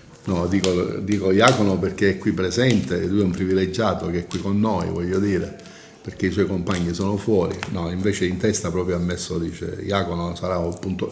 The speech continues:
è un punto fermo perché è il portiere più forte de-, non solo della categoria", ma ho detto, "Evidentemente non lo conosci bene, tu lo vedi ogni tanto, io lo vedo, io lo vedo sempre e secondo me non è così." È vero o no, Girò?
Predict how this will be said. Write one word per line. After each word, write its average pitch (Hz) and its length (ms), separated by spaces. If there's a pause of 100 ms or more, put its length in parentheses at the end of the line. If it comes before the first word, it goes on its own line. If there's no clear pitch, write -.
è 123 80
un 98 140
punto 98 320
fermo 85 320
perché 85 360 (540)
è - 60
il 87 60
portiere 90 380
più 87 180
forte 87 320
de-, 85 520 (140)
non 98 180
solo 95 240
della 87 240
categoria", 92 580
ma 85 200 (380)
ho 95 40
detto, 90 320
"Evidentemente 98 600
non 87 120
lo 87 80
conosci 87 380
bene, 95 260
tu 90 140
lo 90 80
vedi 90 160
ogni 95 300
tanto, 85 440 (440)
io 104 140
lo 95 100
vedo, 95 280
io 123 140
lo 98 100
vedo 101 220
sempre 90 480
e 92 60
secondo 92 400
me 90 120
non 85 160
è 87 80
così." 85 320 (320)
È - 60
vero 110 180
o 104 40
no, 87 160
Girò? 87 380